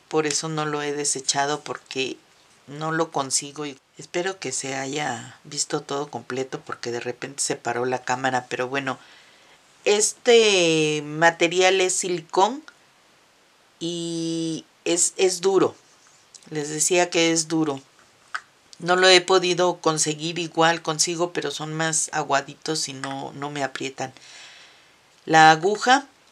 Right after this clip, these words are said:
Y pues nada más, estos son los materiales que vamos a estar usando en el muestrario que vamos a hacer. Voy a iniciar dejando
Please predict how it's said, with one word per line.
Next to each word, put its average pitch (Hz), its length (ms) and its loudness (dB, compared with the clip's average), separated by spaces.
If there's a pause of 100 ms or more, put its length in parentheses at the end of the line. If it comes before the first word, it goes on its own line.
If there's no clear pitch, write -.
(120)
Y 180 260 -2
pues 185 220 4
nada 233 220 8
más, 262 260 6
estos 254 280 2
son 233 180 0
los 220 100 -2
materiales 190 580 0
que 175 100 -2
vamos 165 340 0
a 160 40 -2
estar 170 260 2
usando 165 580 2
en 147 240 -6
el 143 680 -8 (680)
muestrario 160 680 0
que 147 100 -4
vamos 139 400 -4
a - 20 -6
hacer. 98 280 -8 (520)
Voy 226 340 -6
a 277 40 -2
iniciar 190 720 -4 (300)
dejando 175 840 -2